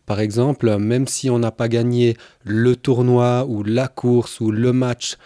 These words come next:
sur lequel on a basé toute son année ou toute sa saison,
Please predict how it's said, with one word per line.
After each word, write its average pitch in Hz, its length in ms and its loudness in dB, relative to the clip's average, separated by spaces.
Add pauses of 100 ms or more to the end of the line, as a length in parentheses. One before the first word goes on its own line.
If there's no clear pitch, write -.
(160)
sur 107 220 -4
lequel 113 320 0
on 107 100 -2
a 107 80 -2
basé 113 340 0
toute - 280 -6
son 117 280 -2
année 117 240 0
ou 110 120 -2
toute 120 180 -8
sa 113 140 -4
saison, 117 440 -4